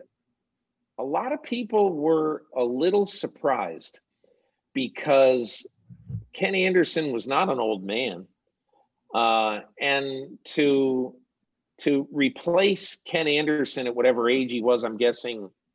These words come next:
thirty-three, maybe thirty-four. I don't know. I, I,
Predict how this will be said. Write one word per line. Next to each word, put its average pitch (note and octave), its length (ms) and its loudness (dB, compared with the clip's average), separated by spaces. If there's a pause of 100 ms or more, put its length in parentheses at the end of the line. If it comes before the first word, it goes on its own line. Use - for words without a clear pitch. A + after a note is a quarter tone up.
(600)
thirty-three, A2 1080 -2
maybe D#3 480 0 (480)
thirty-four. C3 1040 2 (920)
I G#3+ 140 2
don't E3+ 140 -2
know. G#2 280 -14
I, D3+ 100 2
I, - 440 -8